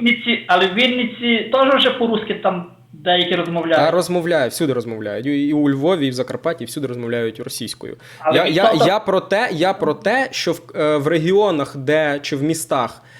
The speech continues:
Speaker 2: ем, де хоча б там половина або хоча б сорок відсотків населення україномовне і в побуті спілкується українською, цей тиск здійснювати можливо. От розумієте,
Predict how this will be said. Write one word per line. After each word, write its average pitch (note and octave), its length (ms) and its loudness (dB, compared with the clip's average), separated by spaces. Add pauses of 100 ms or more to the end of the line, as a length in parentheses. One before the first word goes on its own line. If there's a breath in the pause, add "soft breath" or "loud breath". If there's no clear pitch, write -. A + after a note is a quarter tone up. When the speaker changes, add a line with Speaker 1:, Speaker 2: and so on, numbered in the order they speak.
(200 loud breath)
Speaker 2:
ем, A#2 840 -6
де C#3+ 560 0
хоча D#3 260 0
б D#3+ 80 -12
там C#3 160 -2
половина D3+ 680 2
або B2 120 -4
хоча D3 220 -4
б - 80 -8
сорок E3 460 2
відсотків C3 500 -6
населення B2 640 -2
україномовне B2+ 920 -2
і - 20 -8
в - 140 -16
побуті C3 420 -2
спілкується B2+ 520 -4
українською, A2+ 600 -4 (220 loud breath)
цей F3+ 200 0
тиск F#3+ 400 -2
здійснювати C#3+ 600 -4
можливо. C3+ 560 0
От A#2+ 80 -4
розумієте, D3 540 0